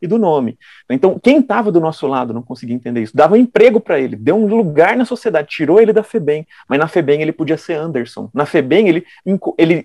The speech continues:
descobre que ele poderia ser Anderson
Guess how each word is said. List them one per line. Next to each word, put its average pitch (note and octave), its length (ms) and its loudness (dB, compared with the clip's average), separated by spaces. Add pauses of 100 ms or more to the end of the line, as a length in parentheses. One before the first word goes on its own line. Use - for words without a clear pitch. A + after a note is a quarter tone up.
descobre F3+ 580 0
que - 100 -6
ele D#3 60 -4
poderia D3 480 0
ser C3 220 -4
Anderson C#3 580 -6